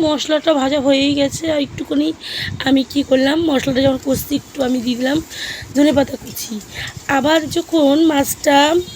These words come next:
ঝোলে দেবো তখন একটু ম-, ধনেপাতা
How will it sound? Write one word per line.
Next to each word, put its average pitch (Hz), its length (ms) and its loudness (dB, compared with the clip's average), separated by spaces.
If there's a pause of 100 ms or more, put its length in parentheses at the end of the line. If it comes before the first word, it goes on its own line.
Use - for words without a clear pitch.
(580)
ঝোলে 277 280 6
দেবো 269 180 2 (160)
তখন 294 260 0 (120)
একটু - 220 -6 (120)
ম-, 269 260 0 (100)
ধনেপাতা 262 300 0